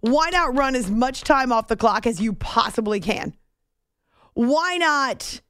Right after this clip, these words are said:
leave Texas as little time as possible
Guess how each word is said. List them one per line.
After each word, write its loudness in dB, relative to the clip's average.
leave 0
Texas 0
as 0
little -2
time 2
as -2
possible 0